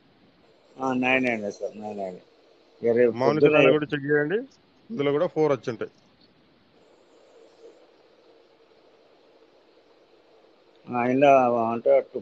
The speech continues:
Speaker 1: four వచ్చేసినాయి sir, టూ ఉండే.
Speaker 2: ఓకే, సిక్స్ పాయింట్ ఎయిట్ ఫైవ్ ఉన్నది. ఓకే, రైట్.
Speaker 1: ఓకే సార్, థ్యాంక్ యూ సార్. ఇక రేపు చూసుకుందాం ఈ సంగతి.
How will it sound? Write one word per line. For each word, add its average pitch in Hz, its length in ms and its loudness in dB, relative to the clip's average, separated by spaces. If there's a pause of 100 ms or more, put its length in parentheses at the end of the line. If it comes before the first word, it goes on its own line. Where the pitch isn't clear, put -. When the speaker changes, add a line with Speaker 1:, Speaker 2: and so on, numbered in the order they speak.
Speaker 1:
four 143 140 6
వచ్చేసినాయి 131 520 2
sir, 92 180 -10
టూ - 200 -6
ఉండే. 113 500 -2
Speaker 2:
ఓకే, 107 280 -10 (560)
సిక్స్ - 260 -14
పాయింట్ 127 220 -2
ఎయిట్ 117 240 -2
ఫైవ్ 113 220 -2
ఉన్నది. 104 540 -12
ఓకే, 101 240 -8
రైట్. 98 400 -10 (2000)
Speaker 1:
ఓకే 104 320 -8
సార్, 98 180 -10
థ్యాంక్ 104 380 -8
యూ 107 80 -4
సార్. 104 240 -6
ఇక 104 200 -2
రేపు 101 260 -4
చూసుకుందాం 101 720 -8
ఈ 90 40 -14
సంగతి. 95 460 -10